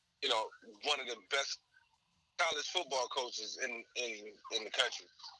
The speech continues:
Um, you know, he's always been great at what he do. Deion is great when he speak, and,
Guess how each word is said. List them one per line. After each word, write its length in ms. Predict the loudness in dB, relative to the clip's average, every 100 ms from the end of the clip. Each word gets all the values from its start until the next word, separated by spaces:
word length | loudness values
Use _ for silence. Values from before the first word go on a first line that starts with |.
| -20 -20 _ _ 2
Um, 320 | 4 4 2 -2 -10 -6
you 80 | 0
know, 100 | 2 2
he's 200 | 0 2
always 340 | 2 0 -4
been 180 | -6 -2
great 240 | 2 4 2
at 80 |
what 140 | 0 -4
he 80 | -4
do. 180 | -4 -2
Deion 340 | 2 2 2
is 80 | 0 -2
great 180 | -2 0
when 140 | -4
he 60 | -4
speak, 380 | -4 0 0 -2 -14 _ -20 -6 0
and, 220 | 0